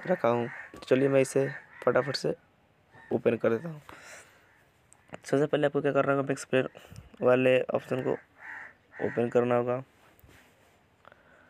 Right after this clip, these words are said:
और देखिए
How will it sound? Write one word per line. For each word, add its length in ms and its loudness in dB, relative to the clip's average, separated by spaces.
और 160 6
देखिए 460 -4